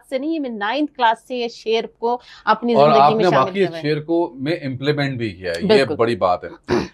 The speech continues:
Speaker 2: प्रोडक्ट के बारे में बात हो रही थी, आपकी प्रोडक्ट एक आपने बताया ऑयल था जो कि आप, जिसमें वो जो डैंड्रफ के लिए था और उसके बाद आपने मजीद प्रोडक्ट आप, मैं
Speaker 1: यस।
Speaker 2: पूछूंगा कि आपके कौन कौन से प्रोडक्ट और हैं जिसको गजाली, अ,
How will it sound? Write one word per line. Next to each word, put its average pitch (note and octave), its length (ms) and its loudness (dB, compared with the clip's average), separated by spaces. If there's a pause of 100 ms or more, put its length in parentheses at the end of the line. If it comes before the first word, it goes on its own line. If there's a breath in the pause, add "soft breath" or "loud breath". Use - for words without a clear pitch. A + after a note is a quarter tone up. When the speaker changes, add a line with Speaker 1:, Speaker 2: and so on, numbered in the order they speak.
(220 loud breath)
Speaker 2:
प्रोडक्ट B3 280 4
के B3 60 6
बारे G#3 140 6
में G#3+ 100 4
बात F3+ 140 4
हो F3+ 40 6
रही F3+ 100 4
थी, F#3+ 60 0
आपकी F3 200 2
प्रोडक्ट D#3+ 320 2
एक D#3 180 -2
आपने D3 200 2
बताया D3+ 200 0
ऑयल C3+ 320 0
था C#3+ 200 0
जो C3 200 -8
कि C#3+ 140 -12
आप, B2 200 -6 (100)
जिसमें C3+ 600 -6
वो B2+ 320 -2
जो A#2+ 220 -6
डैंड्रफ A#2 520 0
के C3 80 -8
लिए B2+ 120 -6
था A#2 280 2
और A#2+ 200 0
उसके - 260 -12
बाद C3+ 160 0
आपने B2+ 140 -2
मजीद A#2 260 -4
प्रोडक्ट A#2 420 -6
आप, G#2+ 160 -12 (180)
मैं E3 140 -4
Speaker 1:
यस। D#3+ 80 -8
Speaker 2:
पूछूंगा A#2+ 340 -4 (400 soft breath)
कि B2 60 -2
आपके A2+ 320 0
कौन E3 280 0
कौन F3 160 2
से D#3+ 60 -2
प्रोडक्ट B2 320 0
और B2 260 2
हैं A2+ 240 -8
जिसको A2+ 500 -8 (280 soft breath)
गजाली, A#2+ 600 2
अ, A#2+ 200 -6